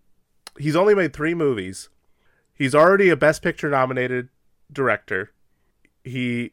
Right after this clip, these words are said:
just signed a five-year exclusive deal with Disney, with his production company. Like,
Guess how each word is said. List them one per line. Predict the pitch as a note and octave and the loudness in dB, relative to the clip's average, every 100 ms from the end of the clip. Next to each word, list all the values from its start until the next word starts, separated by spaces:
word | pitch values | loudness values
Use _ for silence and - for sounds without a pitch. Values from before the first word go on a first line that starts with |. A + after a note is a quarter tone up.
| _ | _
just | - D#3 - | -6 -6 0
signed | D#3+ D#3 | 2 2
a | C#3+ | 0
five-year | B2 - D3 D#3+ D3+ D3 | -2 0 2 2 0 -2
exclusive | B2 - C3+ C3+ B2+ | -2 -6 -8 -6 -10
deal | A#2 A#2+ A#2 | -6 -4 -2
with | G#2 | -4
Disney, | A#2+ A2 - F#2+ F#2+ - _ _ _ _ _ _ | -4 -6 -8 -14 -14 -18 _ _ _ _ _ _
with | A#2 | -8
his | A2+ | -8
production | - A#2+ A2+ - G#2+ | -8 -4 -4 -4 -14
company. | - F#2+ G2+ F#2+ F2+ - _ _ _ _ _ _ _ | -10 -10 -10 -12 -12 -16 _ _ _ _ _ _ _
Like, | A#2 G#2+ - | 0 0 -4